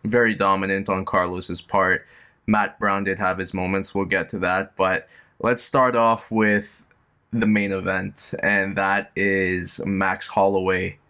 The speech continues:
who defeated Calvin Kattar by unanimous decision. And this isn't just any fifty to forty-five unanimous decision. It was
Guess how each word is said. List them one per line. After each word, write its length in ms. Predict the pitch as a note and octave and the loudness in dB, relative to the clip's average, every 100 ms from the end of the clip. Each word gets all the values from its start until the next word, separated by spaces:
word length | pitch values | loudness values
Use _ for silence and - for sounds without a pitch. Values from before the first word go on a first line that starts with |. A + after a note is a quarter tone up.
| _ _ _ | _ _ _
who 140 | - A#2 | 0 2
defeated 460 | G#2 - A#2 G#2 | 2 2 0 0
Calvin 360 | - A2 G#2 G#2 | 0 0 2 -2
Kattar 400 | G#2 G#2 G#2 G#2 | 0 0 2 0
by 120 | F#2+ | 0
unanimous 580 | G2 G2 G2 G2+ G2 F#2+ | 0 0 0 0 -4 -6
decision. 580 | - - A2 G#2+ A2 A2+ - - - | -6 -4 -2 0 0 -2 -8 -8 -2
And 120 | A#2+ | 0
this 160 | C3+ | 2
isn't 380 | C#3+ C3 C3 A#2+ | 2 2 2 2
just 380 | A2 A2+ - - | 2 0 -2 -6
any 540 | A#2 A2+ A2+ A2+ G#2+ - - | 0 0 2 2 2 0 -6
fifty 440 | - B2+ A2 C3 | -2 -2 0 0
to 100 | A2 | 0
forty-five 580 | - A2+ G#2 G#2 G#2+ G#2+ | 0 0 0 2 2 2
unanimous 640 | A2+ G#2+ G#2+ A2 G#2 G#2+ | 0 2 2 2 2 0
decision. 520 | - - A#2 A2 A#2 A2 | -2 -2 0 2 2 2
It 60 | |
was 380 | G2+ G#2 G2+ - | 2 2 0 -8